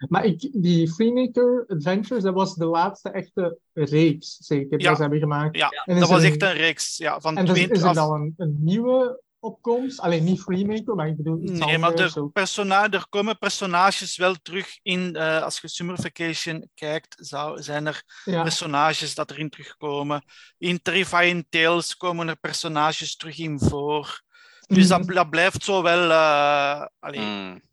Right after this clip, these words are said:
Speaker 2: zo, sommige
Speaker 1: Ja.
Speaker 2: personages blijven zo komen, dat je zegt, allee, dat ze toch wel ergens die, allee, een aantal
Speaker 1: Juist,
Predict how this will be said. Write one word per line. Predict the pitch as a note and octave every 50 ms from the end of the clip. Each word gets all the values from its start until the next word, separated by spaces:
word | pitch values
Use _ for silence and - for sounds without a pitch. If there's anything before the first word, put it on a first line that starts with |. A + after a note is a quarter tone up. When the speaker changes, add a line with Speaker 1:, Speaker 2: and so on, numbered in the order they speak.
| _ _
Speaker 2:
zo, | - D3+ D#3 D#3+ D#3
sommige | D3+ - F3 E3 D#3+ D#3 D#3+
Speaker 1:
Ja. | D#3+
Speaker 2:
personages | - E3 - - F3 D#3+ D3 D3+ E3 E3+ - E3 D3 C#3+
blijven | _ D3+ D3 D#3 D#3 D#3+
zo | D3 C#3+ C#3+
komen, | _ - D#3 D3+ D3+ D3+
dat | C#3+
je | C3+ C3 D3+
zegt, | C#3+ - -
allee, | C#3+ C#3+ D#3 D3+ - _ - - - - - _ _ _ _ _ _ _ _ _ _ _ _ _ _ _ _ _ _ _ _
dat | _ F3 E3+
ze | - F3 C#3+
toch | - F#3+ -
wel | - E3+ D#3+ E3 F3
ergens | - F3 D#3+ - - E3 D3+ - - - - - - - - - - _ _
die, | _ E3 _ E3+ F3 E3+ - -
allee, | D#3 C#3 C#3 C3+ B2+ A#2+ _ _ _ _ _ _ _ _ _ _
een | _ D#3+ D3 C#3+
aantal | D3 D3+ - - -
Speaker 1:
Juist, | D#3+ D#3